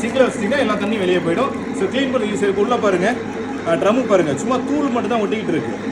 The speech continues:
ட்ரம்ல பாருங்க, சைடுல பாருங்க, தூள் மட்டும் தான் ஒட்டிக்கிட்டு இருக்கு. அதுக்கப்புறம் நீங்க தனியா எடுத்து க்ளீன் பண்ணிக்கலாம். நான் அதை கழட்டி காமிக்கிறேன் பாருங்க. அவ்வளவுதான். So, இந்த மாதிரி தண்ணி வெளியே வந்ததுக்கு அப்புறம் ஆட்டோமேட்டிக் பாருங்க, எப்படி நம்ம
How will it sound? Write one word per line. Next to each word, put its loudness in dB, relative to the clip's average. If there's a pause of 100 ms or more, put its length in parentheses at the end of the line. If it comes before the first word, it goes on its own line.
(140)
ட்ரம்ல 0
பாருங்க, 2
சைடுல 0
பாருங்க, -2
தூள் -2
மட்டும் -2
தான் -2
ஒட்டிக்கிட்டு 0
இருக்கு. -4 (380)
அதுக்கப்புறம் -2
நீங்க -2 (100)
தனியா -2
எடுத்து -2
க்ளீன் -2
பண்ணிக்கலாம். -4
நான் -2
அதை -4
கழட்டி -2
காமிக்கிறேன் -6
பாருங்க. -14
அவ்வளவுதான். 0
So, -4
இந்த 0
மாதிரி 0
தண்ணி 2
வெளியே 2
வந்ததுக்கு 4
அப்புறம் 2 (400)
ஆட்டோமேட்டிக் 2
பாருங்க, 0
எப்படி 0
நம்ம 0